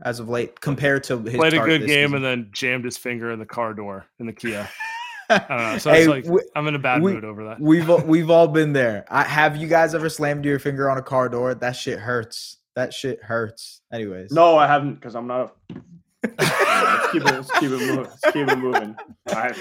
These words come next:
Speaker 3: literally have not. It's not something I do.
Speaker 1: <laughs> It's all
Speaker 2: I mean,
Speaker 1: good.
Speaker 2: who I,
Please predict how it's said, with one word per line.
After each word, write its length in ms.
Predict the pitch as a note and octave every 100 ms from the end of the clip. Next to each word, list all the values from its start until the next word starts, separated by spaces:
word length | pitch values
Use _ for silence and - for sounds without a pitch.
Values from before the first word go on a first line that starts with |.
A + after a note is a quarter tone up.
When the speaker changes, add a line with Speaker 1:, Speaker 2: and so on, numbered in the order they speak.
| -
Speaker 3:
literally 380 | A#2+ C3 B2 A#2
have 120 | A2
not. 240 | G#2 G2 F#2
It's 140 | -
not 80 | F2+
something 240 | - G#2 F#2+
I 60 |
do. 140 | - -
Speaker 1:
<laughs> 100 | F#3+ G3+ G3 - - - - G3
It's 140 | -
all 120 | - -
Speaker 2:
I 20 |
mean, 120 | G#3
Speaker 1:
good. 60 | F#3
Speaker 2:
who 160 | G#3+
I, 80 | B3